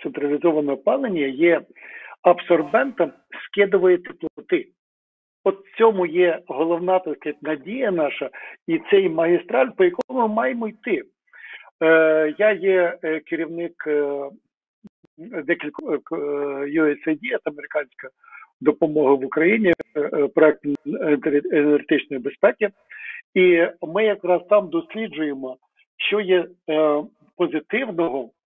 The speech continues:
у Європі і що можна було сьогодні заволікти в Україну в плані, е,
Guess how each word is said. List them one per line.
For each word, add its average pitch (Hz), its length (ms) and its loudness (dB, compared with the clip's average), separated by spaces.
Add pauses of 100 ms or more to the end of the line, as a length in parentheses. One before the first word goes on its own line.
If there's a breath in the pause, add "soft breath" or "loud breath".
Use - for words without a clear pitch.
(400 soft breath)
у 151 180 -2
Європі 151 560 -2
і 175 300 0
що 196 200 0
можна 180 320 -2
було 160 260 -2
сьогодні 170 360 -2
заволікти 151 580 -2
в 147 100 -8
Україну 175 540 -6
в - 140 -12
плані, 165 400 -2 (560 loud breath)
е, 156 380 8